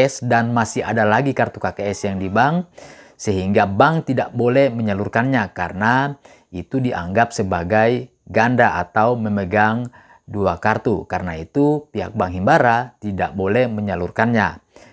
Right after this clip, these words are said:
Yang kedua, jika kartu K K S-nya itu ternyata saldo nol, juga pihak Bank Himbara belum boleh untuk melakukan pendistribusian kepada keluarga penerima manfaat.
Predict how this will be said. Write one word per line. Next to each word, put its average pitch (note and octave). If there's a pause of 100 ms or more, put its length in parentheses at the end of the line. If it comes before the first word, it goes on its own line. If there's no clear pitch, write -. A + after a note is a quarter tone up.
(120)
Yang B2+
kedua, D3 (240)
jika E3
kartu C#3+
K B2+
K - (100)
S-nya A#2
itu D#3 (320)
ternyata B2+
saldo A#2
nol, B2+
juga B2 (400)
pihak C#3+
Bank B2
Himbara B2
belum A#2+
boleh C3 (320)
untuk A2
melakukan A#2
pendistribusian G#2+
kepada G#2
keluarga G2
penerima F#2+
manfaat. F2+